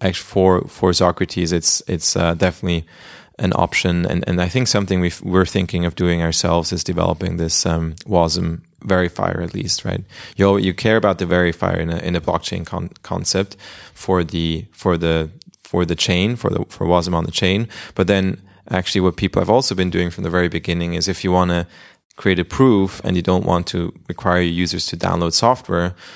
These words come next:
uh, which is not as important for us because this is like a B two B, like, not a user interface, but, like, more of an A P I that people use.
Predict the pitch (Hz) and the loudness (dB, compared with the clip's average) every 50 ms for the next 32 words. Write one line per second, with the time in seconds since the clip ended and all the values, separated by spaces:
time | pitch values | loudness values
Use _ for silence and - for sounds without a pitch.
0 | - - - _ - 87 90 92 - - 92 110 110 113 - - - - 95 95 | -20 -20 -16 _ -4 -2 0 0 0 -2 0 2 2 2 2 0 0 0 0 0
1 | 98 98 92 - 98 95 101 - - - 92 90 98 113 - - - 90 - 90 | 0 -2 0 2 2 2 2 -2 -2 2 4 4 4 2 0 -2 -4 -4 -4 -4
2 | 82 - - - - - 92 85 95 82 85 90 85 82 - 87 80 80 87 90 | -4 -4 -6 -8 -8 -8 -6 -6 -6 -2 0 0 -2 0 -2 -4 -4 -2 -4 -4
3 | 85 - - 85 82 87 87 87 87 85 87 82 82 87 87 85 85 85 85 87 | -4 -4 -8 -6 -4 -4 -2 -2 0 0 -2 -2 0 0 0 2 2 0 0 0
4 | 85 90 90 85 87 87 82 - - 85 85 90 92 - - 87 82 82 80 90 | 0 0 0 0 0 -2 -4 -2 0 0 0 0 0 -2 -4 -2 -4 -2 -4 -2
5 | 85 85 85 82 85 - - 82 - - 87 80 82 90 101 110 107 - 117 110 | -2 -2 -2 -2 -4 -4 -4 -6 -4 -4 -4 -2 0 0 0 0 -2 -2 -4 -4
6 | 104 110 110 107 107 117 123 120 | -4 -2 -2 -2 0 0 -2 -4